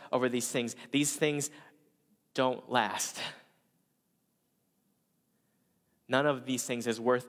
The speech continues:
worrying about, and we should not set our hearts, Jesus says,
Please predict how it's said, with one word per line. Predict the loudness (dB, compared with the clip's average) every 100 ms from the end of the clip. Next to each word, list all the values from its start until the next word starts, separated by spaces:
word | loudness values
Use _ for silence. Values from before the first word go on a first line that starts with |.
| -12 -6
worrying | 2 2 2 0
about, | 2 2 2
and |
we | -2
should | -4 -6 0
not | 2 2 -2
set | -2 0 0
our | 0 0
hearts, | 0 2 2 2 -6
Jesus | -6 -4 -4
says, | 0 -2